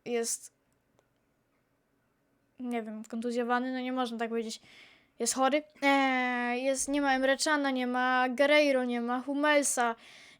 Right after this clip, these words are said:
nie ma Toma Meunier, a chociaż to nie jest jakaś wielka strata. Nie ma Moreya Baucy, która,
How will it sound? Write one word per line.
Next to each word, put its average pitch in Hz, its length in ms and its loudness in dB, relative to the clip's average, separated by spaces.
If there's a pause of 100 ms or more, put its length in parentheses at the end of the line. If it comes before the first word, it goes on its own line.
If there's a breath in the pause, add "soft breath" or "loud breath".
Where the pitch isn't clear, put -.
nie 220 320 -6
ma 233 720 -4
Toma 254 280 -2
Meunier, 294 580 2
a 226 280 6
chociaż 226 280 -4
to 247 100 -4
nie 247 180 2
jest 202 160 4
jakaś 208 300 -6
wielka 208 320 -6
strata. 247 480 -2 (380 loud breath)
Nie 269 260 0
ma 262 160 0
Moreya 277 460 2
Baucy, 240 500 0
która, 233 300 -4